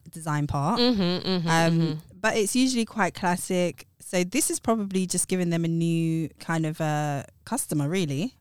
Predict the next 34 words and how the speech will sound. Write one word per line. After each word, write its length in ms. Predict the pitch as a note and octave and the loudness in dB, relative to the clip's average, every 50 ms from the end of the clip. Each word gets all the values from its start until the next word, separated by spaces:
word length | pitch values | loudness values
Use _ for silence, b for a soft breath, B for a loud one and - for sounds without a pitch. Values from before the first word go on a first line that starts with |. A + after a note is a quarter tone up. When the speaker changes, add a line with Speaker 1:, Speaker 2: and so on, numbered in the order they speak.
| _ _ _ | _ _ _
Speaker 1:
You 120 | - G#3+ A#3+ | -2 4 6
Speaker 2:
Yeah, 140 | A#3+ G#3+ | 6 6
Speaker 1:
never 260 | F3 G3+ C4 B3 E3 D3+ | 6 4 2 2 2 0
know. 60 | F#3 | 2
Speaker 2:
well, 120 | B3 C4 | 0 0
do 120 | A3+ B3+ C#4 | 2 0 0
you 40 | C4+ | 2
know 140 | C#4 C4+ A#3+ | 2 2 2
what's 160 | F#3 G3 G#3+ | 2 0 -2
actually 320 | G#3 G3+ - - G#3 G3+ | -4 -2 -2 -2 -2 -2
go-, 200 | F#3+ G3+ - - - | -2 -4 -6 0 2
I 80 | - G3+ | 4 4
was 160 | F#3+ A3 - | 4 4 2
gonna 200 | - A#3 G#3+ G3 | 2 2 2 2
say 160 | - G3+ F#3 | 2 0 0
that 140 | E3+ - - | 0 0 0
how 140 | E3+ F3 E3 | 0 0 0
when 160 | E3+ F#3 F#3 | 0 0 0
you 60 | F3 | -2
said 200 | - - E3+ D#3 | -2 -4 -4 -4
that 140 | - - - - | -6 -8 -8 -6
you, 540 | F3 E3+ E3+ E3+ E3 D#3+ D#3 D#3+ D#3 D3+ - - | -4 -2 -2 -2 -2 -2 -2 -2 -4 -4 -6 -4
um, 680 | - D#3+ D#3+ E3 D#3+ D#3 D3 D#3 D#3 D#3 D#3+ D#3+ D#3 C#3 - _ - - | -4 -2 -2 -2 -2 -4 -4 -4 -4 -4 -4 -4 -6 -8 -10 _ -12 -8
like 160 | D#3+ D#3+ - - | -8 -8 -8 -8
Ted 160 | - D#3 D3 | -10 -12 -8
Baker, 260 | D3+ D3+ C#3+ - - - - | -8 -8 -8 -8 0 4 6
I 100 | G3 G#3 | 6 8
like 200 | G#3+ A#3 - - | 8 6 6 4
them 160 | G#3+ A3+ G#3 G3+ | 2 -2 0 0
more 200 | G3+ G3+ F#3+ - | 0 0 0 -2
for 200 | - - F3+ E3+ | -2 -2 -2 0
their 440 | E3+ F3 F3 F3 F3 F3 F3 F3+ - _ _ _ _ _ - | 2 2 4 4 4 2 2 0 -4 _ _ _ _ _ -6
children 320 | - A3 G#3+ G#3 A3 A3+ | -2 0 0 0 0 -2
clothing. 320 | - A#3 A3+ A#3 B3+ C#4+ | -2 -2 0 0 0 -2